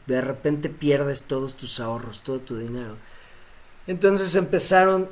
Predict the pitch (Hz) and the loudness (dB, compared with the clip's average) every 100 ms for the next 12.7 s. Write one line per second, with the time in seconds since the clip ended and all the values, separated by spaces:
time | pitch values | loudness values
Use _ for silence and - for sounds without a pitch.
0 | - 170 170 165 175 - - - - - | -4 4 4 4 -2 -10 -20 -20 -20 -20
1 | - - - - - - - - - 156 | -20 -20 -20 -20 -20 -20 -20 -20 -12 -8
2 | 156 156 151 151 147 143 139 135 135 135 | -2 -2 -2 -6 -4 -4 -4 -4 -4 -4
3 | 131 131 127 127 123 117 113 147 147 143 | -6 -6 -6 -6 -8 -10 -10 -4 0 2
4 | - 175 170 - 165 143 131 175 185 180 | 4 4 2 -2 0 0 0 2 2 0
5 | - 131 131 131 - - - - - - | -4 -6 -4 -4 -4 -6 -12 -20 -20 -20
6 | - - - - - 143 135 139 151 175 | -20 -20 -16 -10 -6 -4 -4 -4 2 4
7 | 180 170 139 - - - - - 117 - | 6 4 4 -6 -20 -20 -20 -12 -10 -6
8 | 139 160 175 202 139 143 185 202 180 156 | -6 -4 0 0 -2 0 4 4 4 2
9 | 139 127 143 165 170 151 131 143 156 143 | 2 -2 -4 -2 -2 -2 -2 -4 -4 -6
10 | 143 - 113 127 175 185 170 127 117 135 | -8 -8 -6 -4 -4 -4 -6 -6 -6 -6
11 | 165 185 175 117 - 127 127 - 170 - | 0 0 -2 -6 -6 -6 -8 -8 -10 -10
12 | 113 113 123 170 214 147 147 | -10 -8 -6 -4 -4 -4 -8